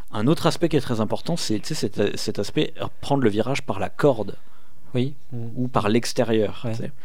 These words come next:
Speaker 2: Mhm.
Speaker 1: Et, euh, si on prend par exemple, euh, Umreifen Breite, pour prendre les, les, dans les ancêtres, tu vois, t'as vraiment ce côté où tu peux prendre le virage très serré, du coup tu parcours moins de cases,
Speaker 2: Oui.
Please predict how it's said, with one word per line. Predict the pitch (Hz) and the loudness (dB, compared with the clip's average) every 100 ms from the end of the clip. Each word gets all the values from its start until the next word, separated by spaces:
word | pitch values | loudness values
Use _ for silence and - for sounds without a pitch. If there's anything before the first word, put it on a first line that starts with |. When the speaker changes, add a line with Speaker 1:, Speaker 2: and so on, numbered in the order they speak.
| - | -4
Speaker 2:
Mhm. | 110 117 - - - - | -4 -4 -4 -4 -4 -2
Speaker 1:
Et, | 113 107 | 2 4
euh, | 101 | 4
si | 98 - | 2 0
on | 139 | 0
prend | - 147 | 0 0
par | 127 107 | 2 0
exemple, | 104 123 131 - - - | 2 0 0 -2 -4 -2
euh, | 98 95 92 92 - - - - - - - - - - | -2 0 -2 -2 -4 -4 -4 -4 -4 -4 -4 -4 -4 0
Umreifen | 127 113 110 107 113 104 | 2 6 6 4 2 0
Breite, | 101 98 127 131 | 0 0 2 0
pour | - - | 0 -4
prendre | 101 95 | -4 -4
les, | 92 90 | -4 -4
les, | 95 95 | -4 -4
dans | 98 | -4
les | 98 95 | -4 -2
ancêtres, | 101 165 170 - - - - - - | 0 2 2 -2 -6 -6 -6 -4 0
tu | - | 2
vois, | |
t'as | 135 104 | 2 4
vraiment | 107 139 | 4 4
ce | - | 2
côté | 113 135 151 | 2 6 6
où | 147 | 4
tu | - | 0
peux | - | -2
prendre | 101 131 | 0 4
le | 123 | 4
virage | 110 110 107 | 4 4 2
très | 117 | 0
serré, | - 107 139 | -2 2 2
du | 127 | 2
coup | 113 | -2
tu | 127 | -2
parcours | 123 - 104 | -2 0 0
moins | 110 110 | 2 2
de | 107 | 4
cases, | 135 147 143 110 - | 6 6 4 -2 -4
Speaker 2:
Oui. | 127 120 131 | -4 -2 -4